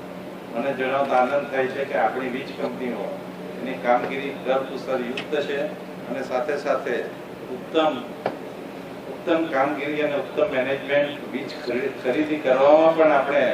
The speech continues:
આધુનિક ટેકનોલોજીનો ઉપયોગ કરીને બધી વીજળી આપણે પેદા કરી શકતા નથી. આપણે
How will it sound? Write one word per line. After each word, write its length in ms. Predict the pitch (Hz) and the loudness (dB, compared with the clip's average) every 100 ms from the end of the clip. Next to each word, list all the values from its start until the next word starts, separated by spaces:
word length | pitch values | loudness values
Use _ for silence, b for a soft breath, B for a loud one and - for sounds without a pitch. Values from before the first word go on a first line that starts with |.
| - | 4
આધુનિક 460 | 139 139 147 147 | 2 2 0 0
ટેકનોલોજીનો 680 | - 127 127 131 127 135 135 | -2 -2 -2 -2 -2 -4 -4
ઉપયોગ 360 | 123 - 143 - | -6 -6 -6 -2
કરીને 360 | 135 151 - - - - - - - - | 0 0 0 -4 -6 -10 -12 -12 -10 -4
બધી 240 | 131 151 | 0 0
વીજળી 320 | 151 151 160 | 0 2 10
આપણે 240 | 151 151 151 | 10 10 4
પેદા 280 | 135 - | 4 6
કરી 240 | - - - | 6 4 -2
શકતા 360 | - - 143 | -4 -2 0
નથી. 280 | 139 143 151 | 0 0 2
આપણે 340 | 127 - 139 | 2 2 0